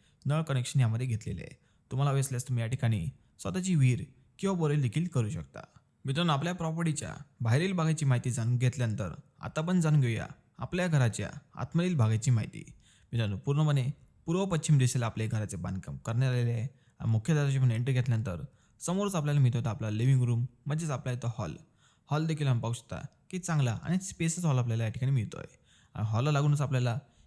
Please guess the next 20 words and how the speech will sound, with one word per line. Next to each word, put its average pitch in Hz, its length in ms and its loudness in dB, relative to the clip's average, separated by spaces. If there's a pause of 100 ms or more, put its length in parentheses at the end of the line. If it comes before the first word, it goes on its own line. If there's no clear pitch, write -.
(100)
एक 170 120 -4
दुसरा 170 220 0
बेडरूम 127 280 4
देखील - 220 -2
उपलब्ध 120 280 -2
आहे, 120 160 -2 (360)
ज्याला 160 160 -2
आपण 170 180 2
देवखोली 139 320 2
म्हणून 117 220 0
दिसू 110 180 -4
देखील - 240 -6
शकता. - 340 -14 (520)
समोरच 139 240 0
आपण 139 100 0
पाहू 123 120 0
शकता 110 340 -6 (260)
की 147 80 -6
समोरच्या 156 420 0
साईडला 135 280 -2